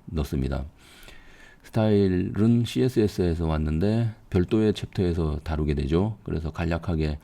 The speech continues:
에이치티엠엘 속에서 씨에스에스가 어떻게 적용되는지만 살펴보겠습니다. 지금 색상이, 어, 백그라운드 컬러라는 속성을 줬죠. 그래서 그 바디 태그 안에,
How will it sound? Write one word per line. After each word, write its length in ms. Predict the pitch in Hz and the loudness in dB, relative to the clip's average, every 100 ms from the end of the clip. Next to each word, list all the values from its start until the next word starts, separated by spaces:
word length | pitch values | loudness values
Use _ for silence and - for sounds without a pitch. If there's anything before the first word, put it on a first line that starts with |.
| - - - - | -16 -20 -20 -4
에이치티엠엘 480 | 98 98 - 104 95 | -2 -2 -2 0 0
속에서 400 | - 104 110 101 | 0 -2 0 -2
씨에스에스가 560 | - 101 - - 90 82 | -2 -4 -2 -6 -4 -6
어떻게 260 | 78 85 | -4 -4
적용되는지만 800 | 80 76 73 73 73 69 73 69 | -2 -2 0 -2 -2 -4 -4 -6
살펴보겠습니다. 840 | - 76 78 73 65 - 71 76 - - - - | -8 -8 -4 -4 -6 -6 -6 -6 -12 -20 -20 -20
지금 240 | - 117 120 | -2 0 2
색상이, 580 | 123 - 131 139 151 160 - - _ - | -2 -2 0 2 0 -4 -20 -20 _ -8
어, 220 | 87 82 - - - - | -4 -4 -8 -14 -20 -2
백그라운드 480 | 110 107 113 107 98 | -2 2 2 4 0
컬러라는 1040 | - 104 92 78 - - - - 98 107 104 | 0 0 2 0 -4 -14 -14 2 4 4 0
속성을 580 | 90 - 92 87 80 - - | -4 -2 0 2 2 -2 -10
줬죠. 420 | - 73 98 120 - - - _ - | -8 0 0 0 -4 -20 -20 _ -10
그래서 460 | 76 76 92 117 - - - - - _ - _ _ - | -6 -2 -2 -2 -8 -20 -20 -20 -20 _ -20 _ _ -20
그 520 | - 80 78 73 71 67 | -4 0 2 2 0 0
바디 440 | 82 95 92 76 | 0 2 4 0
태그 300 | - 95 82 | 0 -2 0
안에, 480 | 80 90 82 76 104 | 0 2 2 0 -2